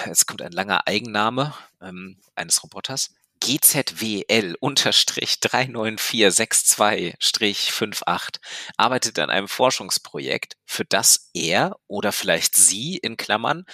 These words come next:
von den anderen Maschinen belächelt wird, intelligentes Leben auf Basis organischer Materie zu erschaffen.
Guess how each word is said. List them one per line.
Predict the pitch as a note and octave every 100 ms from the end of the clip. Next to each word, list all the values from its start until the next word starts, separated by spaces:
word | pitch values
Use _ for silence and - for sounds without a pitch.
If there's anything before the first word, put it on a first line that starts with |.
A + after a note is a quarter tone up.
| - - -
von | - G2+
den | G2+ -
anderen | G#2 D3 C#3+ A#2
Maschinen | G#2+ - A2+ A#2
belächelt | G#2 F#2+ G2 - F#2+ -
wird, | - - - - _ _ _ _ -
intelligentes | G2+ A#2 G2+ - G#2+ D3+ E3 -
Leben | G2+ A#2+ C3
auf | - -
Basis | - C#3+ B2+ C3 C3 -
organischer | G2 - E2 F#2+ B2+ A#2+ -
Materie | G2+ F#2+ - G#2 A2 F#2 D2+
zu | - - -
erschaffen. | D#2 - E2+ -